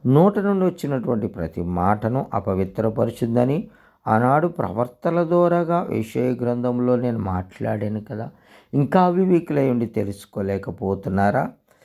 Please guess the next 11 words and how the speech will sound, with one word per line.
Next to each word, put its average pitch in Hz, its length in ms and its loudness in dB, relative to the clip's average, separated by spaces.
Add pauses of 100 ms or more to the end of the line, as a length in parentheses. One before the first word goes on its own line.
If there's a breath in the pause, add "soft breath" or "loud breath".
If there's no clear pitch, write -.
(320 soft breath)
ప్రతి 151 480 6
మొక్క, 127 420 -2
నేను 123 500 -2
నాటను 104 480 -4
ప్రతి 92 300 -8
మొక్క 90 580 -6 (300)
పెళ్ళగింపబడు-, 95 760 0 (140)
నాటని 123 720 0
మొక్క, 104 380 -4 (440 soft breath)
నాటిన 165 480 2
మొక్క 120 640 -4